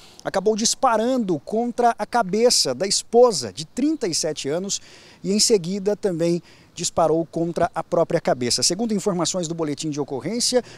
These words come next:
os policiais não encontraram testemunhas do fato. Apenas populares que ouviram o barulho dos disparos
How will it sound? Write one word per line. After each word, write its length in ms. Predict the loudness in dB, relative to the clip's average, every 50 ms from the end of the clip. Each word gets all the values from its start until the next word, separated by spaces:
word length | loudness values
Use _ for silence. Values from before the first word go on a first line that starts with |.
| -8
os 100 | -8 -6
policiais 460 | -4 -4 -4 -2 2 2 2 2 0 -2
não 80 | -4
encontraram 560 | -4 -4 -4 -4 -2 0 0 0 0 0 -2
testemunhas 960 | -4 -2 -2 -2 0 2 4 6 6 6 6 6 4 2 2 2 2 2 0 -2
do 160 | -4 -6 -6
fato. 500 | -2 2 4 4 4 4 2 -4 -12 -18 -16 -18 -18 -18 -18 -6 0
Apenas 480 | 2 2 4 6 4 6 6 4 2 2
populares 760 | 4 2 2 2 4 4 6 6 6 6 4 4 2 0 0
que 100 | 2 2
ouviram 600 | 0 2 0 2 4 6 6 6 6 6 6 4
o 60 | 4
barulho 340 | 6 6 6 6 4 2 0
dos 220 | 0 0 0 0 0
disparos 760 | 0 0 0 0 2 4 6 6 8 6 6 4 2 0